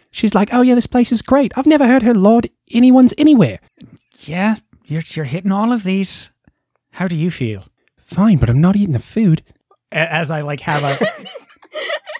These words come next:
Speaker 2: <laughs> fork full of beetle. Oh, right.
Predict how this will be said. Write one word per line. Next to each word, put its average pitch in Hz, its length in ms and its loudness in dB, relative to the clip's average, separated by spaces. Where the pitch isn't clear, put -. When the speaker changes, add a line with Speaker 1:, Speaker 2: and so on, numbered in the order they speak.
Speaker 2:
<laughs> - 340 -10
fork 175 240 0
full 165 360 -2
of 135 200 -4
beetle. 170 500 0
Oh, 120 140 -4
right. 113 520 -6